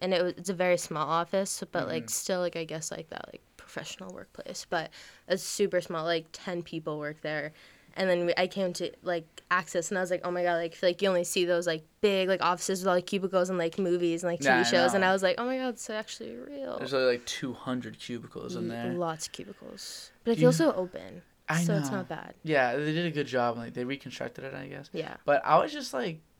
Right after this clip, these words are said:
Speaker 2: sitting there, and I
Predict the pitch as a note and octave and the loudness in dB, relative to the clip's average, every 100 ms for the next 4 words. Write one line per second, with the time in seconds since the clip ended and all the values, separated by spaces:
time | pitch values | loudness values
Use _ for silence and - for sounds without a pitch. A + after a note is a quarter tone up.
0 | _ - - C3 - D3+ D3 D3+ D3+ D#3 | _ -10 -2 -2 0 -4 -2 -2 -4 -8
1 | - _ _ _ _ _ - C#3+ C#3 C3+ | -18 _ _ _ _ _ -6 -2 0 2
2 | C3+ C3 B2+ B2 - _ _ _ - C#3 | 2 0 0 -2 -6 _ _ _ 4 6
3 | D3 | 4